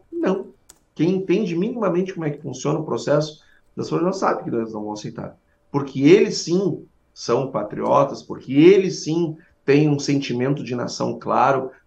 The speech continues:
porque eles sim respeitam a Constituição e eles sabem o seu papel. E o seu papel não é esse.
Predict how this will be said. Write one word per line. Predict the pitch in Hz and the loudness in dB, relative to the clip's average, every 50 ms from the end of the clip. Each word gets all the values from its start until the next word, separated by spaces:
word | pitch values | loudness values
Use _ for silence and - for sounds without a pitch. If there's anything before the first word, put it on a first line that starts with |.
| _ | _
porque | - 143 139 - 156 | -4 -4 -4 0 2
eles | 151 160 180 196 202 190 185 - - - | 8 10 10 10 8 6 2 0 -2 -4
sim | - 165 175 180 170 - - - _ _ _ | 0 2 2 2 2 0 -6 -12 _ _ _
respeitam | - - 143 139 143 - - 151 156 156 156 156 143 131 | -2 0 0 0 0 0 2 4 4 4 2 0 -2 -2
a | 127 123 | -2 -2
Constituição | - 127 120 120 - - - - - 143 - - - 123 135 147 147 147 - - - _ _ | -4 -6 -8 -8 -8 -8 -8 -8 -8 -10 -6 -2 2 2 4 4 2 0 -4 -12 -20 _ _
e | - 139 | 2 4
eles | 147 156 151 156 | 4 4 4 0
sabem | - 175 180 196 190 - 151 139 123 | 2 2 4 4 4 4 2 2 0
o | - | -2
seu | - - 113 113 | -2 -2 -2 -2
papel. | - 110 104 - - - - - _ _ _ _ _ _ _ _ _ _ | -2 -6 -6 -6 -8 -10 -10 -14 _ _ _ _ _ _ _ _ _ _
E | - | -18
o | 110 | -14
seu | - - - | -10 -10 -10
papel | - 104 - 104 123 | -10 -6 -4 -2 0
não | 165 | 0
é | 185 165 147 | 0 0 0
esse. | 147 143 - - - _ | -2 -4 -8 -16 -20 _